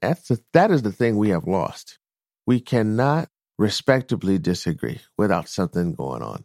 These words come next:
So I'm thinking there's gotta be a way around,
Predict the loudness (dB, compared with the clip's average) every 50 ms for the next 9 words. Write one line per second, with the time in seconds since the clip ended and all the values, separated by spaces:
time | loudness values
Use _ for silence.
0 | -18 _ -6 0 0 2 2 2 2 0 0 -2 -2 -2 -4 -4 -2 -4 -4 -4
1 | -6 -8 _ _ _ _ _ _ -4 -4 -2 2 2 4 4 4 4 2 0 0
2 | 0 2 2 2 2 2 0 0 0 0 0 0 -2 -2 -4 -6 -4 -4 -4 -4
3 | -2 -2 -2 -2 -2 -2 -4 -4 -6 -6 -10